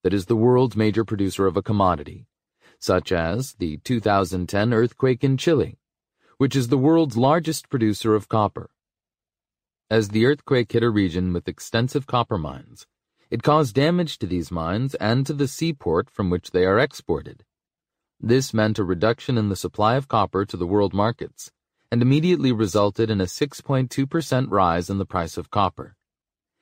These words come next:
Anybody in the world involved in the copper market will be affected by this.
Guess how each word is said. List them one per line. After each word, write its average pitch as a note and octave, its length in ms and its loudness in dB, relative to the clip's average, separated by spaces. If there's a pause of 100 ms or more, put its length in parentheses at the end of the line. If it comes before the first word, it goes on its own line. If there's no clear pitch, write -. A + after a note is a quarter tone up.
(220)
Anybody A#2+ 480 4
in A2 120 2
the G#2 80 2
world F#2 400 2
involved F#2+ 500 0
in F2+ 120 -2
the E2+ 80 -6
copper A2+ 360 0
market F2+ 480 -2
will G#2+ 120 -4
be G#2+ 160 2
affected G2+ 440 -2
by D#2+ 180 -2
this. - 420 -14